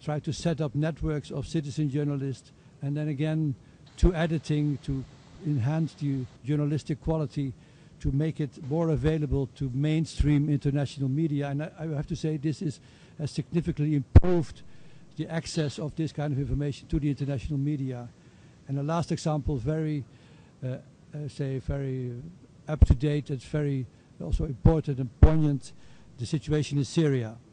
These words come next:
Uh, Syria also, we are trying with very difficult circumstances,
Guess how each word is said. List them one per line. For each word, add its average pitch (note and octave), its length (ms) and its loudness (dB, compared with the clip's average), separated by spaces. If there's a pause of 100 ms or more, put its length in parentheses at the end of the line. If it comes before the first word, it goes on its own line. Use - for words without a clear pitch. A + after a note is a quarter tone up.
(240)
Uh, E3 120 -6
Syria F3 420 0
also, E3 320 -4
we D3+ 280 -4
are - 340 -14
trying D#3+ 400 -4
with D3 140 -8 (140)
very F3 200 2
difficult C#3+ 400 0
circumstances, C#3 760 -6